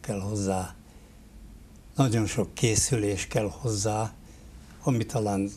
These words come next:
lentről nem is látszik, és, és tájékozódás, olvasottság,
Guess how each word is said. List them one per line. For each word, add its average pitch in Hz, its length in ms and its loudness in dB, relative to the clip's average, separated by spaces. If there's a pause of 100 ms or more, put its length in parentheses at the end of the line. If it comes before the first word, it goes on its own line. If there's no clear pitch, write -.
(140)
lentről 104 500 2
nem 95 180 2
is 90 200 -2
látszik, 110 680 0 (760)
és, - 540 0 (1000)
és - 220 2
tájékozódás, 107 1200 2 (1800)
olvasottság, 110 1160 2